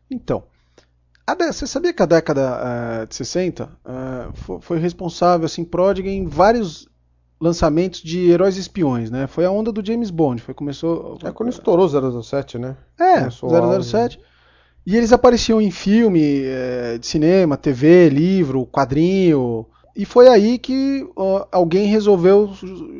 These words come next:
Speaker 1: eh, criar um, um agente espião cômico.
Speaker 2: O Mel Brooks.
Speaker 1: Não. Na verdade,
Speaker 2: Não é?
Speaker 1: foi o, o, não, foi o Dan Melnick, que era sócio da Talent Associates.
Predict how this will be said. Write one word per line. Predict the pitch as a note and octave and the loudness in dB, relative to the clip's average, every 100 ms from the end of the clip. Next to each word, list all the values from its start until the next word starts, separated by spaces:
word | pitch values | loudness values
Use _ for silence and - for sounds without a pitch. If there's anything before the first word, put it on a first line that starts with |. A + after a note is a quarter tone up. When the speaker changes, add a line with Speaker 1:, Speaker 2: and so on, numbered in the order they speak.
| - - B1+ | -18 -16 -14
Speaker 1:
eh, | C#2 | -14
criar | - F3 E3 F3+ | 0 4 6 4
um, | G#3 G#3 F#3+ F3 _ _ _ _ | 2 -2 -6 -12 _ _ _ _
um | - E3+ E3+ | -8 -2 0
agente | D3+ D3 G#3+ G#3+ A#3 | 0 2 0 -2 -4
espião | G3+ - F#3+ F#3 G#3+ A3+ A#3+ - | -6 -4 4 6 6 2 -2 2
cômico. | A3+ F#3+ A#2+ - - _ _ | 4 4 2 -8 -20 _ _
Speaker 2:
O | F#3+ | -2
Mel | E3 F#3+ | 2 2
Brooks. | D#3 D#3 - - C3 B2 _ _ | 4 0 -2 -18 -20 -20 _ _
Speaker 1:
Não. | A3 A#3 F3+ B2 - _ _ _ _ | -2 2 2 2 -10 _ _ _ _
Na | - | -4
verdade, | D#3+ F#3 G#3+ | 0 4 4
Speaker 2:
Não | G3 | 4
é? | |
Speaker 1:
foi | A#3+ A3+ | 6 6
o, | F3 F3+ E3 | 4 2 2
o, | |
não, | F3 E3 D3+ | 4 2 0
foi | - F3 | -2 2
o | D#3+ | 2
Dan | C3+ F#3 G#3 G3+ - | 4 2 2 0 -6
Melnick, | E3 E3 F#3 A#3 A#3+ B3+ B3+ - - | -2 2 4 4 2 -2 -6 -14 -4
que | E3 | 0
era | E3 | 0
sócio | D3+ - F3+ E3+ | 0 0 0 0
da | D#3 D3+ | 2 2
Talent | C#3 - F#3+ G3+ F#3 | 2 2 4 2 -2
Associates. | G3 - F#3 - D#3 A2+ A2+ - | -6 -6 -8 0 0 0 -6 -16